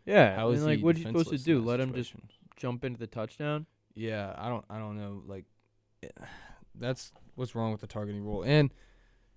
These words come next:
Speaker 2: people say it doesn't matter.
Speaker 1: Targeting rule sucks.
Speaker 2: It do-, I think it, it's terrible,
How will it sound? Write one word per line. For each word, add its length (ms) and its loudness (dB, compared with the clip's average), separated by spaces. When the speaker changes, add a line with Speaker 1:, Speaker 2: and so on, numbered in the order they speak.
Speaker 2:
people 280 -4
say 260 -2
it 60 -2
doesn't 260 -6
matter. 300 0
Speaker 1:
Targeting 320 -2
rule 220 -14
sucks. 720 -2
Speaker 2:
It 180 -6
do-, 260 2
I 160 8
think 260 6
it, 220 -6
it's 220 -6
terrible, 420 -6